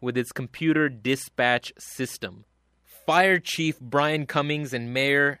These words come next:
Antonio Villaraigosa were doing damage control, claiming that the system works ninety-nine percent of the time and no one died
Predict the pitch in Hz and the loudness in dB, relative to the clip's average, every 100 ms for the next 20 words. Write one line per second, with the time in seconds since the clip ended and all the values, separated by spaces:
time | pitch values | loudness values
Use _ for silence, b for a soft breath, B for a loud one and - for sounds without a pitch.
0 | _ 123 120 139 139 135 120 127 131 123 | _ -8 -6 -6 -4 -2 -2 0 0 2
1 | 123 127 - 131 117 113 117 143 151 135 | 0 0 0 0 0 -4 -2 0 0 -2
2 | 120 131 143 143 - 139 117 - 147 110 | 0 0 2 -2 -4 -8 -8 0 2 2
3 | b b b - 202 214 208 170 135 - | b b b -2 0 2 2 0 -2 -4
4 | 226 - 202 170 139 - B - 160 226 | -4 0 2 4 2 -2 B -12 -4 -2
5 | 254 214 160 196 220 208 - 160 196 170 | 0 -2 0 2 2 0 -2 0 0 0
6 | 151 - 165 127 110 B B 143 147 180 | -2 2 2 2 -2 B B -4 0 4
7 | 247 240 175 135 208 170 110 | 6 6 4 4 6 6 4